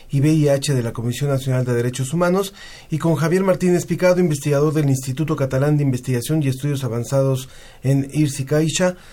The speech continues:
allá en, en Barcelona, creo, ¿verdad, este, Javier? Y, eh, nos, eh, nos volvió a llamar este paciente y quiere participar con nosotros.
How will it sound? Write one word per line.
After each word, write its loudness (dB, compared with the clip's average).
allá 2
en, 2
en -4
Barcelona, 0
creo, 0
¿verdad, -2
este, -6
Javier? -2
Y, 0
eh, 2
nos, 2
eh, 2
nos 2
volvió 2
a 4
llamar 0
este -6
paciente -4
y -4
quiere 0
participar -2
con -4
nosotros. -8